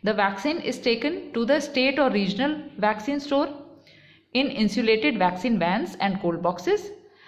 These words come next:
and at the state or regional vaccine store also, it is, the vaccines are stored in walk-in freezers or walk-in coolers. From the state or regional vaccine store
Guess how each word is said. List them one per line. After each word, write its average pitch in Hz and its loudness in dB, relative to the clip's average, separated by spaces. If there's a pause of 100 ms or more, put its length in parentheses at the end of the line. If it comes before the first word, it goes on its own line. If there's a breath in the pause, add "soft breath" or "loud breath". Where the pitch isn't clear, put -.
(160 loud breath)
and 247 2
at 254 0
the 330 0
state 320 0
or 349 2
regional 226 0
vaccine 302 0
store 294 -2
also, 262 0 (240 loud breath)
it 233 0
is, 302 -4 (100)
the 220 0
vaccines 226 -2
are 320 0
stored 233 -2 (220)
in 320 -4
walk-in 202 0
freezers 262 -2
or 226 0
walk-in 185 -2
coolers. - -12 (460 loud breath)
From 302 0
the 392 2
state 285 -2
or 151 2
regional 214 -2
vaccine 277 -2
store 294 -2